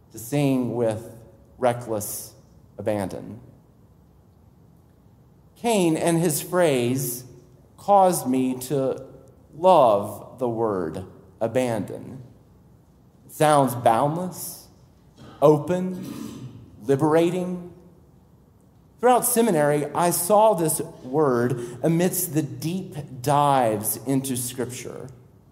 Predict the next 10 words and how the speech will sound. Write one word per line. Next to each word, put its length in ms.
In 120
the 80
N 180
R 160
S 200
V 200
translation, 1000
we 220
read 480
that 340